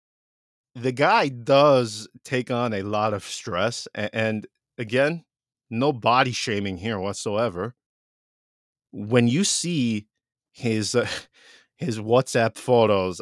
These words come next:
of, uh, he has, he has two mobiles, uh, a Portuguese one and an Italian one. He removed the Portuguese one. I'm convinced he must have heard the episode where I initially mentioned it,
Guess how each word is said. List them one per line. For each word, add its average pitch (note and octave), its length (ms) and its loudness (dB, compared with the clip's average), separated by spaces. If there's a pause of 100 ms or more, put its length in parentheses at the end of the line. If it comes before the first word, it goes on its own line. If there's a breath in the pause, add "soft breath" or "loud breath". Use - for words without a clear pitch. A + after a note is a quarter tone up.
of, G2+ 360 -2
uh, G2+ 200 -2
he A2+ 160 -4
has, A2+ 160 0
he A#2+ 240 -4
has A2 160 0
two C#3+ 100 2
mobiles, G#2 720 0 (100)
uh, F2+ 180 -8 (260)
a - 20 -10
Portuguese G2 640 0
one G2+ 300 -2 (100)
and F#2 140 -6
an F2+ 120 -2
Italian F2 640 -2
one. F#2+ 220 -6 (1000)
He A#2+ 140 -2
removed B2+ 560 4
the G#2+ 80 -6
Portuguese G#2 560 2
one. G#2+ 220 0
I'm G2+ 120 -2
convinced G#2+ 460 -2
he G#2+ 60 -4
must G2 260 -2
have F#2 140 -6
heard G#2 160 0
the F#2+ 120 0
episode F#2+ 380 -2
where F2 140 2
I F2+ 80 4
initially F2+ 540 -2
mentioned F2+ 420 -4
it, F2 100 -6